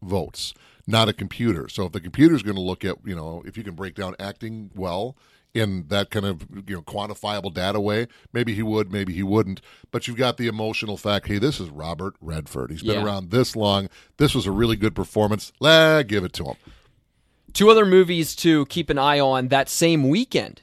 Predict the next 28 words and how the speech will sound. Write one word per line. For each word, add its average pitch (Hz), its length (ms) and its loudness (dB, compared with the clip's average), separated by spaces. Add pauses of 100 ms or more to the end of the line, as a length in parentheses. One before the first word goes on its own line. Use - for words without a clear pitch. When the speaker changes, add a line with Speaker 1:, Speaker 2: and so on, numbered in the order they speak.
Speaker 2:
that 131 220 4
Speaker 1:
Yeah. 123 80 0
Speaker 2:
are 123 40 -2
being 127 340 0
released. 110 520 -6
Um, 117 220 -4
it, 135 240 -2
it 143 140 2
looks 143 200 -2
like 131 120 -2
it's 107 120 -10
going 117 160 -6
to 107 40 -10
be 110 80 -8
the 104 80 -10
same 110 260 -6
weekend. 117 320 -4 (180)
One 240 280 8
is 262 100 0
Smallfoot, 196 960 0 (120)
which 135 200 -4
is 143 240 0
an 135 80 -2
animated 156 500 2
movie 151 260 4
that's 143 200 -2
coming 147 320 -2
up, 151 220 -2